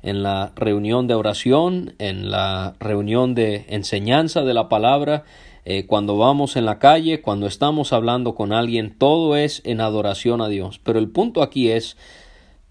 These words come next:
cada uno de nosotros en esta dispensación somos adoradores, pero también somos siervos, somos ministros. Algo que en el antiguo pacto era como que más, eh, distinguido, por decirlo así.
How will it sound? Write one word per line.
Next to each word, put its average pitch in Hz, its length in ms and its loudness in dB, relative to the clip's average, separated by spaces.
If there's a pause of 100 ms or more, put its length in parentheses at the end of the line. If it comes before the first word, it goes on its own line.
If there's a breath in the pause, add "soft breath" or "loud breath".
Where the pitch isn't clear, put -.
cada 185 360 6
uno 185 280 2
de 165 100 2
nosotros 143 680 0
en 120 180 0
esta 180 360 2
dispensación 117 920 0
somos 135 560 2
adoradores, 113 960 0 (320)
pero 104 220 -2
también 107 340 -2
somos 113 400 -6
siervos, 110 540 -2
somos 110 320 -4
ministros. 107 680 -8 (460 loud breath)
Algo 117 400 2
que 117 100 -4
en 107 60 -2
el 104 100 -2
antiguo 135 540 0
pacto 110 400 0
era 107 220 -2
como 98 260 -6
que 101 100 -4
más, 107 460 -6 (1000 soft breath)
eh, 95 520 -4
distinguido, 110 1080 0
por 101 180 -2
decirlo 101 680 -4
así. 92 460 -8